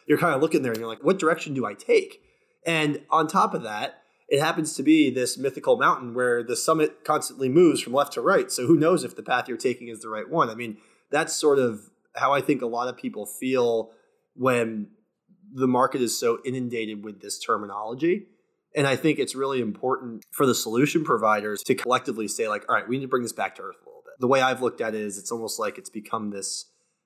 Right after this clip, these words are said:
uh, this series of just because statements is a good way to look at zero trust, right? Like, just because it's a user I D and password that works doesn't mean it's the user that they say they are. You know, just because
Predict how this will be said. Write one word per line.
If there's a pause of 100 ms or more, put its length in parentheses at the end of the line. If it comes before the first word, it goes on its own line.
(100)
uh,
this
series
of
just
because
statements
is
a
good
way
to
look
at
zero
trust,
right?
Like, (300)
just
because
it's
a
user
I
D
and
password
that
works
doesn't
mean (400)
it's
the
user
that
they
say
they
are. (100)
You
know,
just
because